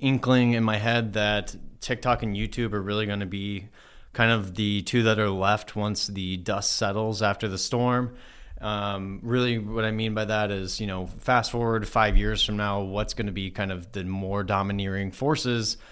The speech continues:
um, in the social media platforms? And I think it's going to be TikTok and YouTube. And I honestly think YouTube doesn't even really get the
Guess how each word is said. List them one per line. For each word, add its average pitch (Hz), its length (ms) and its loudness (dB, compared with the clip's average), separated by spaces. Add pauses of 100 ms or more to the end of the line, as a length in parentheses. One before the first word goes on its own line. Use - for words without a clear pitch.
(340)
um, 101 360 2
in 104 80 0
the 104 80 0
social 120 300 10
media 110 200 4
platforms? 117 760 2
And 110 420 0
I 104 60 0
think 147 200 -2
it's 147 100 -4
going 123 300 4
to 110 60 0
be 110 360 -2
TikTok 110 420 0
and 107 100 -2
YouTube. 120 400 0 (500)
And 117 500 0 (400)
I 127 120 12
honestly 160 320 6
think 143 240 0
YouTube 139 340 0
doesn't 127 240 4
even 127 140 2
really 117 180 2
get 110 420 -2
the 104 460 -2